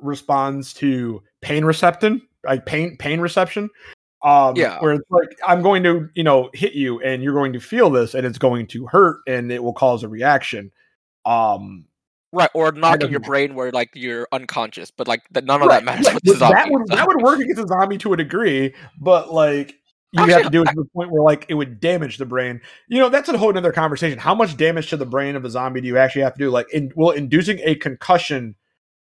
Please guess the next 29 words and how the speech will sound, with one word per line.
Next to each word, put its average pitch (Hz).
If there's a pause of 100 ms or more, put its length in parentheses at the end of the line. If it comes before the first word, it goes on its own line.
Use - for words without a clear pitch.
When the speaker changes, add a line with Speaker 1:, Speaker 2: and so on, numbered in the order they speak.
(220)
Speaker 1:
do 156
it 160
cause 165
enough 143
damage 147
to 147
a 127
zombie 135
brain 113
to, 131
like, 117
stop 120
the 117
zombie 117
from 110
existing? 110
I -
Speaker 2:
I -
have 330
Speaker 1:
don't 202
Speaker 2:
a -
Speaker 1:
know. -
Speaker 2:
question. 147
Could 208
you 269 (760)
knock 170
a 156
zombie 147 (100)
unconscious? 139